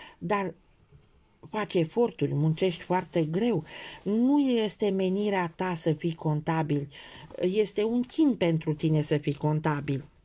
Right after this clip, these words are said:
Dau și eu cu exemplu. Deci, cam aici trebuie să fiți atenți, că această persoană poate să vă dea un sfat legat de cariera voastră sau chiar de menirea voastră.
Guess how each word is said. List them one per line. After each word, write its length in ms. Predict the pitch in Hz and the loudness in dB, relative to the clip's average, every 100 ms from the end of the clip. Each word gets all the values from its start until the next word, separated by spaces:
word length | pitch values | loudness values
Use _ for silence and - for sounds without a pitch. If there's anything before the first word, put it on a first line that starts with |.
| - | -14
Dau 280 | 180 254 233 | -4 -2 0
și 120 | - | 2
eu 100 | 220 | 0
cu 180 | - 220 | 2 2
exemplu. 560 | 214 190 185 139 135 110 - - - - - | 2 2 2 2 -4 -10 -12 -18 -16 -16 -6
Deci, 380 | 196 208 - - 208 190 | 0 0 0 -2 0 0
cam 200 | 247 254 | 0 2
aici 280 | 226 190 - | 0 -2 0
trebuie 280 | 160 156 | 2 2
să 160 | 147 151 | 0 -2
fiți 260 | 139 147 151 | -2 -2 -4
atenți, 540 | 147 170 190 202 - | -4 -2 -2 -2 -6
că 60 | 180 | -4
această 440 | 160 185 185 - | -2 -2 -2 -4
persoană 720 | 156 139 - - 208 196 190 185 - - - - | -4 -4 -6 -4 -2 0 -2 -4 -12 -16 -16 -2
poate 280 | 254 185 | 0 2
să 240 | 190 - 196 | 0 0 0
vă 160 | 180 | 2
dea 240 | 170 220 220 | 2 2 2
un 220 | 190 170 | 2 0
sfat 680 | 160 - 214 226 220 - 208 202 202 - - - | -2 -6 -4 -2 -4 -4 -2 -2 -2 -10 -16 -4
legat 440 | 202 202 214 226 - | 2 4 4 0 0
de 140 | 190 | 0
cariera 600 | 185 180 160 165 233 247 | 2 2 4 4 2 0
voastră 500 | 208 226 220 - 214 | 0 -2 -2 -2 -2
sau 260 | 208 202 185 | 0 -2 -2
chiar 200 | 214 208 | -2 -2
de 280 | 180 185 190 | 2 2 2
menirea 520 | 180 165 180 214 196 | 2 2 2 2 2
voastră. 640 | 165 160 143 - 151 131 | 2 2 0 -2 -2 -2